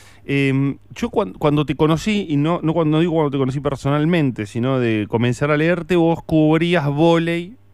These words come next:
eh, en el diario Clarín. Estamos hablando ya de hace muchos años atrás.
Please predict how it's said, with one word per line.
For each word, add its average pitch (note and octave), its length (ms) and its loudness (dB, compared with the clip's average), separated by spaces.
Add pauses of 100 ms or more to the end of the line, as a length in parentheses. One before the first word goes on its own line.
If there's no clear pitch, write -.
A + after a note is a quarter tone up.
eh, A2+ 460 -6
en G#2+ 80 -6
el A2 100 -6
diario A#2+ 280 -6
Clarín. A2 520 -8 (320)
Estamos G2+ 320 -8
hablando A2+ 260 -2
ya A2+ 160 -4
de B2 100 -2
hace F#2 120 -8
muchos G#2+ 300 -8
años A2 220 -6
atrás. - 400 -18